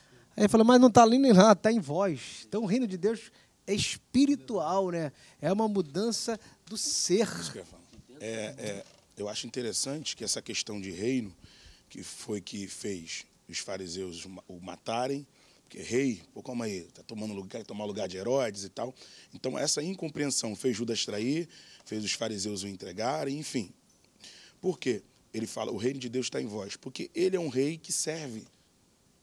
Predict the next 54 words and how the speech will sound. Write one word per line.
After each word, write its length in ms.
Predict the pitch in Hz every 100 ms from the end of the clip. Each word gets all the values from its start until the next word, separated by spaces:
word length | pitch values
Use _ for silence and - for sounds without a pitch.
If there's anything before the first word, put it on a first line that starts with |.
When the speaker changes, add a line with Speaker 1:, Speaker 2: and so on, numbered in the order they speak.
| -
Speaker 2:
Olha 140 | 190
só, 260 | 180 131 98 _ _ - -
ele 160 | 135 175
é 20 |
um 80 | 160
rei 380 | 123 165 165 113 - - -
que 100 | -
se 200 | 120 -
encarnou 760 | 165 147 135 117 127 139 165 180 _ _ 139
e, 280 | 131 131 131
e 20 |
serviu, 540 | - 143 104 107 160
lavou 260 | 143 113 131
os 140 | -
pés 180 | - 131
do 80 | 123
discípulo, 560 | 110 - 156 156 131
morreu. 460 | 123 113 117 147 147 - - -
Então 200 | 127 -
essa 160 | 196 175
compreensão 720 | 175 156 165 151 - 151 151
deles 440 | 127 147 175 156 - -
era, 260 | 156 147 - - -
eles 160 | 135 139
não 80 | 180
entendiam 600 | 185 220 180 123 185 143
isso. 180 | 139 -
"Pô, 100 | -
como 160 | - -
é 40 |
que 60 | -
o 40 |
cara 240 | 170 151
é 40 | 131
rei 380 | 110 139 185 175 - - -
e 60 |
vem 160 | 113 139
num 120 | 143
jumento? 540 | 120 127 123 120 - -
Como 220 | - 156
é 40 |
que 120 | 196
ele 100 | 175
é 80 | 156
rei 500 | 113 139 156 175 202 - - -
e, 60 | 139
e, 240 | 143 139
e, 60 | 135
e, 580 | 131 127 107 - - 135
e, 120 | 131
e 40 |
lava 260 | 123 127 135
os 160 | 120 -
pés?" 540 | - 131 120 107 -